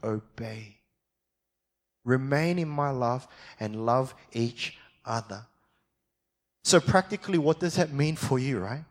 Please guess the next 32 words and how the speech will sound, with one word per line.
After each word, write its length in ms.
And, 160
and 140
this 160
is 140
the 100
fun 260
part, 220
because 240
I 140
just 180
have 120
a 60
big 180
question 380
mark, 320
and 160
it 240
really, 420
it's 320
just 440
for 240
every 400
single 360
one 200
of 120
us, 80
that's 200
gonna 160
be 120
different 440
this 280
week. 340